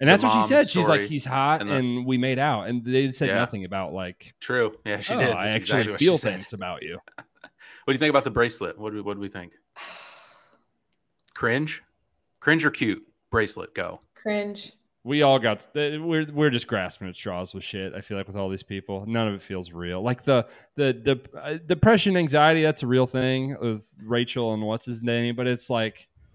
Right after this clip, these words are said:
Speaker 2: Janny.
Speaker 1: fuck's sake. At, at this point, let's, let's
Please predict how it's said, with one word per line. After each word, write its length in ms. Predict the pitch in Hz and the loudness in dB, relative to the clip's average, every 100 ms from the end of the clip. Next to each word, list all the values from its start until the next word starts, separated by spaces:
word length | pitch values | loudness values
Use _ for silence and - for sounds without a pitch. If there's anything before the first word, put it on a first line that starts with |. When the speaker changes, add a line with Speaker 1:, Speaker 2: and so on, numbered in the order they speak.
| - | -18
Speaker 2:
Janny. 640 | 101 120 120 123 139 147 - | -4 0 2 2 0 -2 -8
Speaker 1:
fuck's 400 | - 151 135 - | 0 4 4 2
sake. 380 | - 127 110 - | -2 -2 -2 -6
At, 220 | 127 127 | -8 -6
at 200 | 117 110 | -4 -2
this 220 | 135 151 | 0 0
point, 340 | - 113 101 101 | 0 -2 -2 0
let's, 480 | 117 175 - - 98 | 0 0 -6 -14 -8
let's 600 | 113 170 - - - | -6 -6 -8 -14 -14